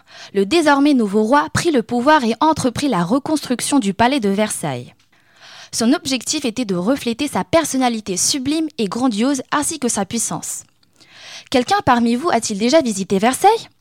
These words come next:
Vous voyez donc bien ce dont je parle. « L'État, c'est moi », prononce Louis quatorze, se proclamant alors comme le seul détenteur du pouvoir. Apeuré de devenir un otage de la noblesse suite à la Fronde,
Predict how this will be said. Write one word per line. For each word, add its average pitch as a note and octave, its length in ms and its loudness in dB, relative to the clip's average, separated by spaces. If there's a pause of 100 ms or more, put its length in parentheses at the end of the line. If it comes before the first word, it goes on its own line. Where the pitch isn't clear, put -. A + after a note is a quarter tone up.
(520)
Vous A3 120 0
voyez A3+ 320 0
donc A3 220 -4
bien D4+ 160 -2
ce A#3 100 -2
dont F#3 180 -4
je G#3 100 -2
parle. « D#3 380 -6 (1000)
L'État, C#4+ 260 0
c'est A#3+ 200 0
moi », F3 260 -2 (220)
prononce A#3+ 360 0
Louis A3+ 160 0
quatorze, G3+ 400 -2
se - 140 -4
proclamant B3+ 540 0
alors A#3 280 2
comme F#3+ 220 -4
le F3 80 -2
seul C#4+ 340 2
détenteur B3 480 0
du F#3+ 140 -2
pouvoir. E3+ 640 -2 (680)
Apeuré A#3+ 460 2
de G3+ 100 0
devenir G#3 460 0
un F#3+ 100 -2
otage G3 300 -2
de F#3 60 0
la E3 120 -2
noblesse G3+ 540 -2
suite - 260 -6
à G3 80 -2
la F3 120 -4
Fronde, D4 340 0